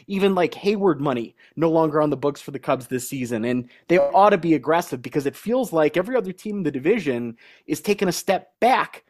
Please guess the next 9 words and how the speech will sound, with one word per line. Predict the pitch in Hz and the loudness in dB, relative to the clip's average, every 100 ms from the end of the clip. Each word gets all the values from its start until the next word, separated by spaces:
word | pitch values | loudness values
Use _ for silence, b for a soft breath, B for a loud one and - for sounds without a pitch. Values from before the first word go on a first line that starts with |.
| _ 156 | _ -4
this | 147 | 0
offseason, | 151 127 - 127 127 127 - | 2 2 -2 -10 -8 -8 -8
especially | - - 254 - 240 | -6 0 0 0 0
the | 175 | 0
Brewers | 139 190 220 143 | 2 2 4 2
there | 160 147 | 0 -2
at | - | -4
the | |
top. | - 190 208 139 - | -10 0 4 4 0